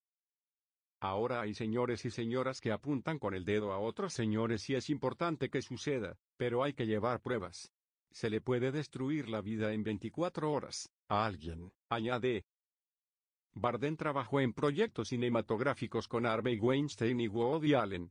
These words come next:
quienes han sido señalados por una larga lista de personas de acosar y abusar sexualmente de ellas.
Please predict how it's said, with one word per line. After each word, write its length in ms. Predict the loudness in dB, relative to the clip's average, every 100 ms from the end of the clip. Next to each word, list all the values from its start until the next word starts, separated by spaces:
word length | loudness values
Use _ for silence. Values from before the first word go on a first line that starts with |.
| _ _
quienes 320 | 0 0 2 0
han 120 | 0
sido 260 | 0 0
señalados 680 | 0 2 2 2 2 0 -2
por 180 | -2 0
una 180 | 2 2
larga 400 | 2 2 0 -2
lista 340 | -2 -2 0
de 120 | 0
personas 480 | -2 -2 0 0 2
de 120 | 0
acosar 420 | 2 0 2 0
y 80 | 2
abusar 400 | 2 2 2 0
sexualmente 840 | 0 -4 0 0 0 0 0 0 2
de 200 | 4 2
ellas. 420 | 0 -6 -10